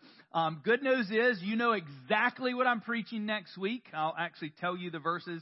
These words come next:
so you can read over 'em. I encourage you as we're going through just to maybe read. It's short. You can read in about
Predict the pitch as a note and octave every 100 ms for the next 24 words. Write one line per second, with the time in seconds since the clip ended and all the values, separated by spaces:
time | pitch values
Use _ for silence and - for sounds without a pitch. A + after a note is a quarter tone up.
0 | - _ - D#3 F3 E3 C#3+ F3+ F#3 F3
1 | F3 E3+ D#3+ A#3+ G3 - F#3 A3+ A#3 F#3
2 | A#3+ F3 G#3 G#3 F#3 G#3 G3+ G#3+ F#3+ E3+
3 | G3+ C4+ F3 F#3+ - - _ _ - F#3
4 | F3 G#3+ A3+ F#3 G3+ G#3 F3+ F3 - -
5 | F3 G3 A#3 E3 G3 G#3+ F3+ G#3 G#3 G3+
6 | F#3+ F#3